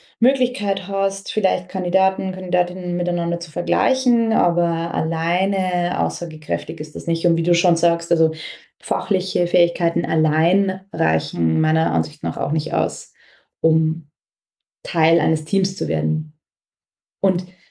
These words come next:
selbst wenn man sagt, ähm, okay, man ist jetzt, ähm, arbeitet nicht mit anderen Koalern zusammen, sondern ist allein in,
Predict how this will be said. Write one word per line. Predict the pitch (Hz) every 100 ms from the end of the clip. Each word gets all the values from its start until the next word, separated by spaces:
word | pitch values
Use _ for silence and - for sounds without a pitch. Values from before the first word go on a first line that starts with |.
| _
selbst | - 185 -
wenn | 185
man | 175 170
sagt, | 170 170 170 160
ähm, | - 165 160 165
okay, | 156 170
man | 165
ist | 165 151
jetzt, | 165 160 156 -
ähm, | - 160 156 156 156 165
arbeitet | 170 170 165 160
nicht | 160 -
mit | 160
anderen | 165 165 160 160
Koalern | - - 160 160 160 160
zusammen, | 156 156 220 240 226
sondern | 208 170 165
ist | -
allein | 165 156 160 160 170
in, | 143 160